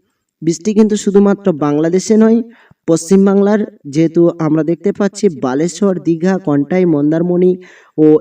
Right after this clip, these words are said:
এই সমস্ত জায়গাতেও, সুন্দরবন এলাকা এবং কলকাতা ও মুর্শিদাবাদ ও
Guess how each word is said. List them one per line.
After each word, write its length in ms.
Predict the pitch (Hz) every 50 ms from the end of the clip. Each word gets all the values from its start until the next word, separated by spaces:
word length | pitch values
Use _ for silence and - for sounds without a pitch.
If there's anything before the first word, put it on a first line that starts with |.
| - 175 196
এই 80 | 208 202 -
সমস্ত 260 | 226 220 220 214 - 202 180 151
জায়গাতেও, 420 | 151 147 147 160 156 - 170 175 175 170 -
সুন্দরবন 440 | - 165 143 139 143 143 143 147 147 147 143 143
এলাকা 240 | 156 160 - 196 190 180 160
এবং 140 | 143 143 151 143 - 156
কলকাতা 440 | 156 156 151 - 180 175 180 202 202 190 196 - - - _ _ _ -
ও 80 | 151 151 147 143 143
মুর্শিদাবাদ 760 | 147 165 175 165 - - 233 214 220 202 185 180 190 190 190 185 208 220 _ _ _ _ _ -
ও 80 | 135